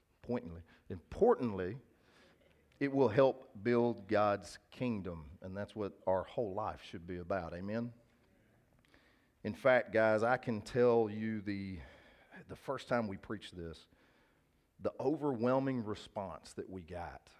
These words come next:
two years ago. My emails were flooded. The messages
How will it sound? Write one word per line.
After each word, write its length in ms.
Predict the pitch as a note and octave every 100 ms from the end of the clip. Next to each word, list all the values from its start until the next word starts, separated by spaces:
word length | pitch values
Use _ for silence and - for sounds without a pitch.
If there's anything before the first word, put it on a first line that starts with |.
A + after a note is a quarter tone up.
| _ _ _
two 220 | - A#2+
years 320 | G#2+ A2 G2+ F#2+
ago. 260 | E2+ D2+ D2 - _ _ _ _ _ _ _ _ _ _ _ _ _ _ _ _ _
My 240 | B2 B2+ C#3+
emails 420 | C3+ C#3+ B2 F#2
were 140 | F#2
flooded. 460 | E2 - A2 G2+ F2+ D#2+ - _ G#2
The 60 | G2+
messages 520 | A#2+ A#2+ A#2+ G2+